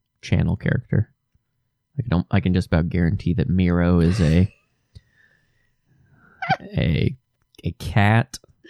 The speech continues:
a talking cat who goes on adventures with a mouse,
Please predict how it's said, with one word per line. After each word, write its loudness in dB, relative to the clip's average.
a -6
talking 0
cat 0
who -2
goes 2
on 2
adventures 0
with -2
a -2
mouse, 0